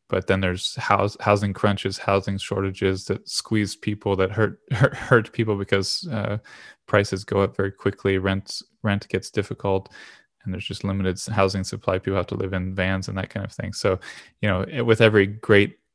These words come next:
growth story, there's a lot of challenges. So it's interesting. I hadn't really thought so much about how that's,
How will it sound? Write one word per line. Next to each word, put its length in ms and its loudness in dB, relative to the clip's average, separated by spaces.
growth 260 6
story, 380 2
there's 160 -2
a 60 -2
lot 160 4
of 100 -4
challenges. 720 -4
So 180 -2
it's 200 -8
interesting. 480 -4
I 40 -2
hadn't 180 0
really 160 2
thought 440 2
so 220 0
much 300 -2
about 380 0
how 240 0
that's, 500 -2